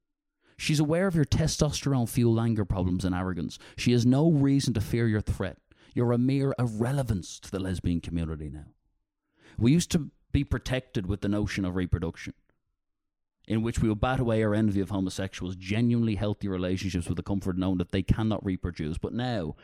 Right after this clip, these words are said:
with the world quite rightfully realising that a child can be loved by two parents of the same sex, the safety net is dying. And it's for this reason that the traditional idea of lesbians hating straight men is evaporating,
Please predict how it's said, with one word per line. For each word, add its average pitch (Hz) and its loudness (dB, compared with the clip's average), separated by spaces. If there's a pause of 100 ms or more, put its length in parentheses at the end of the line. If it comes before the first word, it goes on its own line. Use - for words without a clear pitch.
(120)
with - 0
the 101 2
world 113 4
quite 107 2
rightfully 107 0
realising 98 0
that 85 -2
a 87 -4
child 95 -2
can 95 -2
be 90 0
loved 90 0
by 90 -2
two 90 0
parents 90 -4
of 78 -8
the - -4
same - -4
sex, - -8 (200)
the - -2
safety 123 2
net 92 -2
is 110 -4
dying. - -6 (1200)
And 113 2
it's 113 -2
for 110 0
this 127 2
reason 87 0
that 101 0
the 90 -2
traditional 104 0
idea 85 0
of 82 -2
lesbians 101 0
hating 117 0
straight 95 -4
men 80 -2
is 98 0
evaporating, - -4